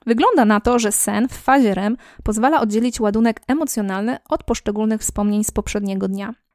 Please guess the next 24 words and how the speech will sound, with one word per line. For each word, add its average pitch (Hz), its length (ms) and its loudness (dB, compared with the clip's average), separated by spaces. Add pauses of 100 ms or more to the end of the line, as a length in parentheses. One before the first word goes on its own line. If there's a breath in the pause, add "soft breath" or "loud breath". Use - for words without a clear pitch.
Jeśli 339 320 -4
we 262 120 4
wtorek 214 360 0
posprzeczam 247 440 -2
się 220 220 -2
z - 80 -6
sąsiadką 214 580 -4
o 220 100 -4
bałagan 202 460 -2
na 196 80 -6
podwórku, 240 600 -4
to 311 120 2
wieczorem 214 400 0
mną 196 280 -2
telepie 302 400 -2
i 220 180 -2
mam 196 200 -2
jak 254 240 -2
najgorsze 214 460 -2
zdanie 202 320 -4
o 208 60 -10
pani 196 320 -6
spod 196 280 -6
dziesiątki. 208 640 -6